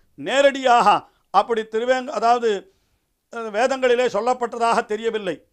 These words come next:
ஆனால் திருவேங்கடத்து எம்பெருமானை வேதங்களிலேயே சொல்லியிருப்பதாக எம்பெருமானார் ஸ்ரீ ராமானுஜரே எடுத்து காட்டினார் என்பதுதான் இந்த வேங்கடாச்சல இதிகாச மாலை என்கிற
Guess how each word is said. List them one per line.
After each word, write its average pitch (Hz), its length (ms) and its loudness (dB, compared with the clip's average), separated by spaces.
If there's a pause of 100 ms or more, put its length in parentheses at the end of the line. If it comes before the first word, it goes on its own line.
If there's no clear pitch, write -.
ஆனால் 208 380 -2
திருவேங்கடத்து 285 640 2
எம்பெருமானை 233 760 -6 (360)
வேதங்களிலேயே 254 760 2
சொல்லியிருப்பதாக 226 880 0 (220)
எம்பெருமானார் 233 680 -2
ஸ்ரீ 220 180 -8
ராமானுஜரே 247 720 2
எடுத்து 226 320 -6
காட்டினார் 214 600 0 (260)
என்பதுதான் 240 680 2 (320)
இந்த 220 280 -4 (420)
வேங்கடாச்சல 240 580 0
இதிகாச 240 460 0
மாலை 220 320 -2
என்கிற 208 460 -2